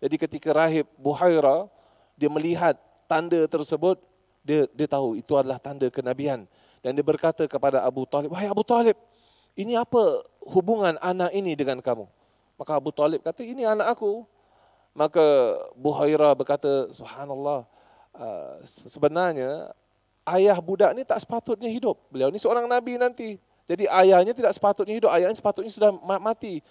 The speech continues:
Maka Abu Talib menjawab, "Ya betul. Aku adalah pakciknya, ni adalah anak saudaranya. Ayahnya meninggal dunia ketika ibunya masih lagi mengandungkan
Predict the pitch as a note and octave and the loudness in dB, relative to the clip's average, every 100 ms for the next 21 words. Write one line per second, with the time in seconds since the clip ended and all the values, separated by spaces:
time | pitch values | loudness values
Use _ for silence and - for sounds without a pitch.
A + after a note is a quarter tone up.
0 | _ _ _ F3 F#3 E3+ F3+ G3 F3+ F3+ | _ _ _ 0 4 4 4 4 4 4
1 | E3+ D#3+ D3 D3+ D#3+ C#3 - A#2 F#2 _ | -2 2 4 4 4 2 0 -8 -10 _
2 | _ _ C#3+ - D#3+ C#3+ D3 C3+ C3+ A#2+ | _ _ -10 2 4 4 0 -2 -4 -4
3 | - A#2 E3 F#3 F#3+ D#3+ D3+ B2+ C#3+ A#2+ | -8 -8 -8 -6 -2 -2 -4 -6 -6 -8
4 | - C3 C3 C3 B2+ C3 F#3 G3 D#3 E3+ | -6 0 2 2 -2 -6 -12 -6 0 2
5 | F3 E3+ E3 E3 D#3 D#3 D#3 G3+ G3+ C#3 | 2 -2 -8 -8 0 2 2 -2 -2 -4
6 | F#2+ _ _ - D#3+ D#3+ E3 D3 D3+ D3+ | -6 _ _ -10 -8 -4 0 0 -2 -4
7 | D3+ D3+ D3 D3 D#3+ C#3+ C#3+ C3 C3+ C3+ | -4 -4 -4 -4 -2 -2 -2 -6 -6 -4
8 | C3+ B2 B2+ | -4 -4 -6